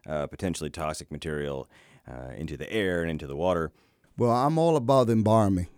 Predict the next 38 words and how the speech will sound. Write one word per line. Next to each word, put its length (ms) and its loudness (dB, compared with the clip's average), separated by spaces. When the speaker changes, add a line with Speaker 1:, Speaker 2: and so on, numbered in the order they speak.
Speaker 2:
You 140 0
know, 160 2
I 100 2
feel 340 2
that 140 6
we 160 6
need 220 6
to 100 4
make 240 6
sure 240 2
that 80 4
we 80 4
preserve 560 0
the, 320 2
the 140 -2
water, 540 4
the 160 -2
air 320 4
that 180 6
we 120 4
live 280 4
on, 240 4
the 140 4
resources. 720 2
Why? 300 0
Because 420 -4
we, 320 -4
we 140 0
have, 240 -4
we 120 4
have 160 4
to 80 -4
preserve 360 4
for 140 0
the 100 2
future 400 2
generations, 720 -4
right? 240 4